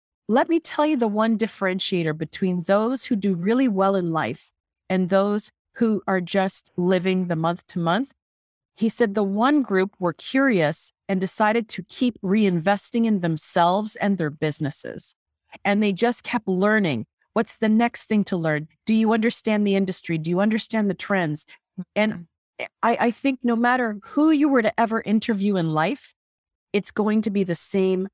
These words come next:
Speaker 1: pattern. They were curious to learn how the, the, the, the next person did it and how did that person do it, and keep going, rather than just being satisfied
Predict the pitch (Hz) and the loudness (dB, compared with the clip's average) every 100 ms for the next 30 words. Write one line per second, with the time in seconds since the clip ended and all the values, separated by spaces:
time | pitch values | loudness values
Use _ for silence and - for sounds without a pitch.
0 | _ - 190 156 131 - - _ _ _ | _ -2 0 0 -4 -10 -16 _ _ _
1 | 170 156 143 - - 240 277 302 339 - | -2 -2 -6 -4 2 2 4 2 0 -6
2 | - _ - 175 175 208 220 233 233 - | -12 _ -4 -2 0 2 2 2 0 -4
3 | - - 190 202 269 - _ _ _ 214 | -6 0 2 2 0 -6 _ _ _ -2
4 | 208 208 240 311 - 190 - _ 180 214 | -2 -4 -4 -4 -4 -6 -6 _ -4 0
5 | 220 269 - - 220 - 175 147 147 - | 2 0 -6 -4 -2 0 0 0 -2 -4
6 | 180 254 240 208 254 269 - 226 - 175 | -2 0 0 0 0 0 -2 -4 -2 -2
7 | 165 156 - _ _ - 196 - 240 - | 0 0 -2 _ _ -2 -2 0 -2 2
8 | 196 196 123 - _ _ _ 175 208 220 | 2 2 -2 -8 _ _ _ 0 2 2
9 | 254 240 214 226 - 214 190 180 - - | 0 0 0 -2 -2 0 0 -2 -4 0
10 | 262 302 294 - - 151 139 151 214 | 2 2 0 -4 -2 0 2 0 -4